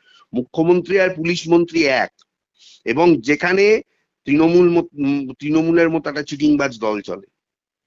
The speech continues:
সেখানে এই ঘটনা ঘটতেই পারে। এবং জনগণও বুঝতে পারছে।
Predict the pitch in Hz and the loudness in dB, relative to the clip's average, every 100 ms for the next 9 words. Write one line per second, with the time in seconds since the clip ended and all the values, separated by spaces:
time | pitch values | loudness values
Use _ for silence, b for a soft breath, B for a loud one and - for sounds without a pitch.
0 | _ - 180 180 175 156 151 151 147 127 | _ -10 -4 -2 -2 -2 -6 -8 -6 -10
1 | - 151 160 170 220 - b b - 117 | -6 -6 -2 0 0 -2 b b -8 -4
2 | 120 151 151 143 - _ _ _ _ _ | 0 2 2 -2 -8 _ _ _ _ _
3 | - 110 120 147 175 190 175 151 190 196 | -8 -2 2 2 4 2 0 0 0 0
4 | 190 - 202 | -2 -4 -6